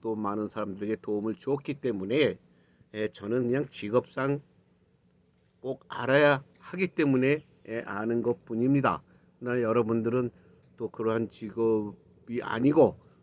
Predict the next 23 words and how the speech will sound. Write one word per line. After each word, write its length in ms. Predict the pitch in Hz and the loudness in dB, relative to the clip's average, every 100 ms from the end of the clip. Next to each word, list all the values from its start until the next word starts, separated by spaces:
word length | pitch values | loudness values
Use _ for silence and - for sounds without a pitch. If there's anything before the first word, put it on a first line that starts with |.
| _ | _
또 140 | 110 | -10
다른 380 | - - 120 127 | -8 -8 -4 -4
생활 340 | - 123 117 | -4 -4 -4
전선에서 760 | 107 113 101 110 110 101 123 120 - | -2 -4 -4 -2 -2 -2 0 -2 0
또 200 | 123 113 | -2 0
많은 680 | 104 104 117 131 120 143 95 _ _ _ | -2 -4 0 2 2 0 -2 _ _ _
그런 220 | - 110 - | -10 -8 -8
수고를 540 | - 127 110 113 117 | -12 -6 -2 0 -2
하셨기 460 | 110 131 139 156 147 | -4 -4 -4 -4 -6
때문에 560 | 139 98 101 147 104 - _ - - _ _ 113 | -6 -4 2 2 2 -4 _ -20 -20 _ _ -6
예, 120 | 110 | -6
그렇게까지 760 | - 117 - 117 113 107 113 | -4 -8 -8 -8 -6 -6 -4
알아야 340 | 110 101 107 107 | -4 -4 -2 -2
할 120 | 113 | -2
시간도 720 | - - - 110 104 113 117 | -4 -12 -8 -6 -4 -2 -2
없었고 600 | 98 - - - 151 151 - _ _ | -2 -6 -10 -6 -2 -2 -4 _ _
기회도 480 | - 110 107 98 117 | -10 -6 -4 -4 -4
없었을 580 | 110 98 - 113 - 104 | -4 -8 -6 -8 -8 -10
겁니다. 540 | - 101 107 110 78 _ _ _ _ | -8 -6 -2 -4 -4 _ _ _ _
그래서 320 | - 120 113 123 | -8 -6 -4 -6
지금 420 | 110 113 131 120 | -4 -6 -4 -4
이제 120 | 104 | 0
우리가 680 | 117 110 113 113 110 113 92 | 0 0 0 -2 -2 -2 -4